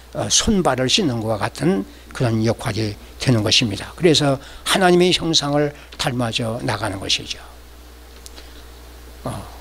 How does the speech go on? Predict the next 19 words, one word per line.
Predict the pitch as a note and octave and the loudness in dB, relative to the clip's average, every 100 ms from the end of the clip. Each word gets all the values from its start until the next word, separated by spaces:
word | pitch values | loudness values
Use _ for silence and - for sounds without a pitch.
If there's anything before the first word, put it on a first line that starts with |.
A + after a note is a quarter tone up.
| - - - - - - - - - - - - - | -18 -18 -18 -18 -18 -18 -18 -18 -18 -18 -18 -18 -2
그러므로 | - F#3 F3+ F#3 F3+ | 6 8 8 8 8
여러분들은, | F3+ F3 F3 E3+ E3+ E3 G#3+ A3+ A3+ - - - - | 8 8 8 10 8 8 6 4 0 -10 -18 -12 0
저와 | - F#3 E3+ | 6 8 8
여러분들은 | E3+ E3+ D#3+ E3 D#3 D#3 D#3 D3+ D3+ - - - - | 8 8 8 8 8 8 8 8 4 -2 -20 -18 0
예수 | D3+ F#3+ G3 A3+ | 6 8 8 6
그리스도를 | - G3 F#3 G#3 F#3+ | 4 2 4 4 4
다 | - D#3+ F3 F#3 F#3 | 2 2 4 6 4
믿지 | F#3 E3 - | 4 2 2
않습니까? | E3 D3+ D#3+ C#3+ C#3+ G#3 B3 B3 - - - - - - - - - - | 2 2 2 -2 -2 -4 -6 -14 -20 -20 -20 -20 -20 -20 -20 -20 -14 2
그러면 | A#3+ C4+ D4+ | 6 8 6
이미 | G3 A3 A#3 C4 C4 - - - | 6 6 6 6 4 -2 -20 2
여러분, | F3+ G3+ G3+ F#3+ | 4 6 6 6
저와 | - F#3+ F#3+ | 6 6 8
여러분들은 | F#3+ F#3+ F3+ F3+ G#3 | 6 4 2 0 -2
하나님의 | G3 - D4 D4+ D4+ D4+ D#4 D4 - | -4 -4 0 2 4 4 2 -2 -4
자녀로 | - - A3 A3 A#3+ | -2 0 0 0 -2
구별되어 | A#3 - G3 A#3 A#3+ A#3+ | -2 -6 -4 -2 -2 -2
놓았어요. | F3+ F3+ F#3 A#3 - - - - - - - - - - - - - - - - | -2 -4 0 -2 -2 -14 -20 -20 -20 -20 -20 -20 -20 -20 -20 -20 -20 -20 -18 0
이미 | B3+ B3 A#3 A3+ | 4 6 6 2